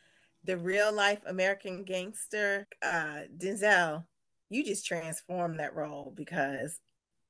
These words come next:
that individual, ooh, he was something else. Um,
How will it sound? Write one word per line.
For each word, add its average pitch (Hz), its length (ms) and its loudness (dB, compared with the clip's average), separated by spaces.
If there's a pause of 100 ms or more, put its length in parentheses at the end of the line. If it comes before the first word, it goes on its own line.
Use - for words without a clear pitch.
(520)
that 220 220 12
individual, 170 640 0 (480)
ooh, 349 240 8
he 262 120 0
was 185 140 2
something 185 280 4
else. 143 280 2 (440)
Um, 185 640 12